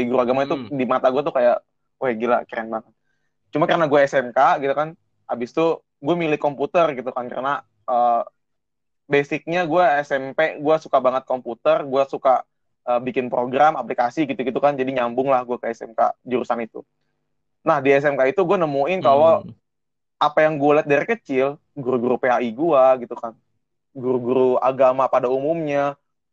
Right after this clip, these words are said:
Speaker 1: ustadz-ustadz yang ada di lingkungan kita dan sebagainya, biasanya mereka itu kurang pemahaman atau kurang update sama hal-hal yang berhubungan te-, dengan teknologi gitu kan. Lu pernah liat nggak ustadz kampung
Speaker 2: Hmm.
Speaker 1: ngajar pakai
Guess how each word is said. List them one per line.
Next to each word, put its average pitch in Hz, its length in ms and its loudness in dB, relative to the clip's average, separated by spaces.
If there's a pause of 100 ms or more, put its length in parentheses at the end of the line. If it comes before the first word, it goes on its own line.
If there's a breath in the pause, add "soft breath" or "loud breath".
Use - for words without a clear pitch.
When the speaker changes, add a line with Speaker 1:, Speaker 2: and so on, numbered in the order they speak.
Speaker 1:
ustadz-ustadz 139 560 0
yang 131 80 -4
ada 127 160 2
di 127 160 0
lingkungan 127 400 -6
kita 139 400 2
dan 127 80 -4
sebagainya, 123 640 -4 (320)
biasanya 131 800 0
mereka 120 320 -6
itu 147 400 0 (240)
kurang 139 560 -2 (480)
pemahaman 131 640 0
atau 131 480 -2
kurang 160 480 0 (560)
update 160 400 -2
sama 147 240 2
hal-hal 151 320 2
yang 147 80 -4
berhubungan 147 400 -2
te-, - 80 -16
dengan 143 240 -2
teknologi 156 640 -2
gitu 131 160 -6
kan. 110 160 -6 (240)
Lu 151 80 -4
pernah 147 240 0
liat 151 240 0
nggak 123 160 0
ustadz 151 400 0 (400)
kampung 135 400 0
Speaker 2:
Hmm. 143 80 4
Speaker 1:
ngajar 151 240 2
pakai 131 560 -2